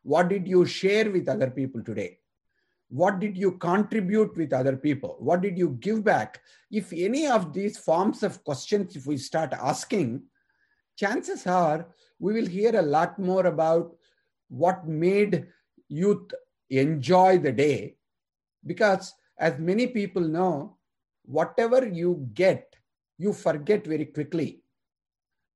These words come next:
But whatever you give, whenever you remember, it brings joy to you. So that means what you share and what you give back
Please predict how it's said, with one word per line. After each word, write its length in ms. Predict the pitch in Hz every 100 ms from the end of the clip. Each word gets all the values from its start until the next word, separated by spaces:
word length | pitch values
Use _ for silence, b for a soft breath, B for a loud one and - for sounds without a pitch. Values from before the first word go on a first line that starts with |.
| _
But 300 | 120 175 175
whatever 460 | 131 143 180 196 233
you 300 | 185 160 131
give, 460 | 113 220 185 143 - _ _ _
whenever 500 | 113 139 185 240 269
you 160 | 254 208
remember, 680 | 180 185 202 170 143 147 _
it 200 | 165 156
brings 380 | 139 180 175 147
joy 320 | 120 147 160
to 100 | 139
you. 220 | 120 117 _ _ _ _
So 200 | - 202 208
that 200 | 185 185
means 460 | 226 202 202 - b b b
what 360 | 123 160 185
you 180 | 254 233
share 680 | - - 202 185 143 180 b b b
and 260 | 143 156 135
what 240 | 139 180
you 240 | 226 165 131 120
give 240 | 196 226
back 400 | 202 165 156 -